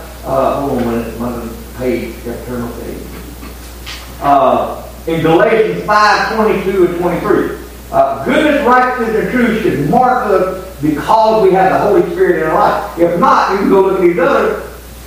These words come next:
and you can see fornication, uh, all these others. All these others, you know, there, there's a lot.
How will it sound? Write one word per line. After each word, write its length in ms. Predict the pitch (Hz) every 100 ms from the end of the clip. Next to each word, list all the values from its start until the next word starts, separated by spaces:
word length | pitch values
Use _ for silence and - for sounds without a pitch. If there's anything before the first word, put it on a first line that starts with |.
| - - - - -
and 180 | 147 185
you 140 | 175
can 80 | -
see 400 | 285 311 - - - -
fornication, 960 | 165 - - 233 208 214 208 214 170 - - -
uh, 400 | 151 - 131 127
all 300 | 165 170 170
these 100 | 165
others. 520 | 180 - - - - - - - - - -
All 360 | 165 202 220 214
these 260 | 202 -
others, 360 | 185 202 - 151
you 80 | 139
know, 200 | 135 127
there, 280 | 151 151 151
there's 140 | 147
a 20 |
lot. 460 | 185 185 - -